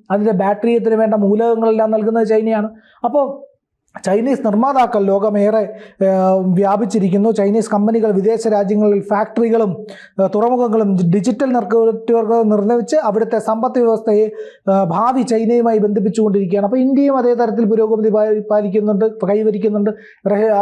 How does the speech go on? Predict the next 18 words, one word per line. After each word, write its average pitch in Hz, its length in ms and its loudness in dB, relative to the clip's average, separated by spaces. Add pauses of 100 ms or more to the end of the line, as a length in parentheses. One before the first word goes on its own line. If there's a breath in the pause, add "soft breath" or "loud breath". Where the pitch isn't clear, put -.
ആഫ്രിക്കൻ 208 340 0
രാജ്യങ്ങളും 202 480 0
ലാറ്റിൻ 202 260 0
അമേരിക്കൻ 214 340 0
രാജ്യങ്ങളും 214 400 0
എല്ലാം 208 180 2
ഇന്ത്യയുമായിട്ട് 214 540 0
കൈകോർത്ത് 214 460 0
ഒരുപാട് 220 260 0
ബിസിനസ്സുകൾ 220 440 -2
ചെയ്യുന്നുണ്ട്. 214 420 0
അപ്പോൾ - 380 -8
ഇന്ത്യ 277 300 0
ഒരു 262 140 2
വികസിത 247 500 0
രാജ്യത്തിൻ്റെ 214 520 0
കുതിപ്പിലേക്ക് 208 540 0
പോകുമ്പോൾ 202 440 0